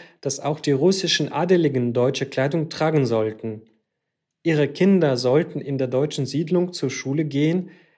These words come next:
Fremdsprachen, Mathematik und Geographie lernen. In dem Palast von Lefort brachte Peter der Erste eine laute Gesellschaft mit, die oft aus zweihundertfünfzig bis dreihundert Menschen bestand.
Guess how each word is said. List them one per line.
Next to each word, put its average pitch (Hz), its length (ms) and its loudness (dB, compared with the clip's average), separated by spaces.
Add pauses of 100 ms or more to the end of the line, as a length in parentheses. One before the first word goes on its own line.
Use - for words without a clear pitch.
(160)
Fremdsprachen, 151 720 -2
Mathematik 139 760 -4
und 160 200 -2
Geographie 151 600 2
lernen. 107 600 0 (1600)
In 147 160 0
dem 143 200 4
Palast 139 420 -2
von 139 140 0
Lefort 143 520 0
brachte 147 380 -2
Peter 151 320 0
der 127 160 0
Erste 151 420 -4
eine 135 200 -2
laute 160 400 2
Gesellschaft 151 640 0
mit, 120 320 -4 (180)
die 131 160 -6
oft 156 300 0
aus 139 240 -4
zweihundertfünfzig 147 1040 -2
bis 135 180 -2
dreihundert 139 560 0
Menschen 156 440 0
bestand. 110 500 -4